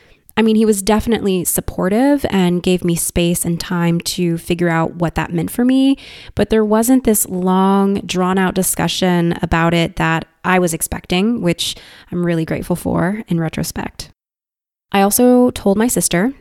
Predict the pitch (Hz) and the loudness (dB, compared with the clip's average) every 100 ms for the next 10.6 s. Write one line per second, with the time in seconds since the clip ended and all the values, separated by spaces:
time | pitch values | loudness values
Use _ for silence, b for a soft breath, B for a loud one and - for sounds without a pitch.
0 | - - 180 185 185 - 180 175 170 170 | -8 -6 -4 -2 -4 -4 0 0 0 -2
1 | 175 170 - - 165 156 165 247 - B | -4 -4 -4 -4 -4 0 -2 -2 -8 B
2 | B 196 196 - - - 190 - 240 208 | B 0 0 0 -6 -4 -4 0 2 2
3 | 202 220 220 - 196 196 185 - 214 208 | 2 0 -2 -2 0 0 0 -2 0 2
4 | 214 - 202 190 185 180 180 180 180 180 | 0 0 0 2 2 2 2 2 2 2
5 | 180 180 175 175 226 - 170 160 156 165 | 0 -2 -2 0 -2 -2 -6 -4 -4 -4
6 | - 160 156 160 202 - B B B B | -2 -2 0 0 -2 -6 B B B B
7 | B 226 220 214 269 285 240 202 196 196 | B 2 2 2 4 6 4 4 4 4
8 | 190 185 175 - 196 - - 202 - 214 | 4 2 0 0 -4 -2 0 0 0 -2
9 | 180 190 208 165 - - - 208 175 165 | -2 -2 -2 -2 -4 -6 -8 -4 -2 -2
10 | - 170 165 160 202 | -2 0 2 2 2